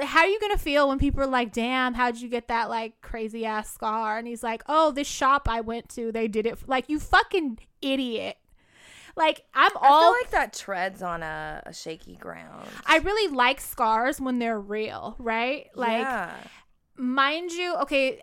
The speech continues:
Speaker 1: I don't know if I've ever talked about this on the show, but when I was in, like, sixth or seventh grade, I cut my face with a knife because I wanted a scar on my face.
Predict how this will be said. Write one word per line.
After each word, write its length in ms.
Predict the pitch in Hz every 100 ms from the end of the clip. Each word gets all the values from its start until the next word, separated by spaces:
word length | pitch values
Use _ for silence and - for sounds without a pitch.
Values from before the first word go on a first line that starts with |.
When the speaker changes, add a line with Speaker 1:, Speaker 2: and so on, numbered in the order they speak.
| -
Speaker 1:
I 100 | 254
don't 120 | 294
know 140 | 302
if 100 | 285
I've 160 | 254 233
ever 180 | 226 233
talked 280 | 226 208 220
about 200 | 214 220
this 160 | 208
on 160 | 226 208
the 80 | 202
show, 560 | - 220 202 196 202 202
but 180 | 220
when 160 | 220 220
I 240 | 214 226
was 220 | 247 269 247
in, 180 | 240
like, 340 | 240 226 226 -
sixth 640 | - - - 220 - -
or 120 | 233
seventh 440 | - 233 214 226 -
grade, 440 | 214 196 202 220
I 140 | 214 220
cut 260 | - 269
my 160 | 220 220
face 320 | - 214 -
with 140 | 208 208
a 40 |
knife 440 | 208 - 165 - -
because 240 | - 214
I 120 | 214
wanted 320 | 202 208 196
a 60 | 196
scar 280 | - 190 185
on 80 | -
my 140 | 190
face. 360 | - 185 220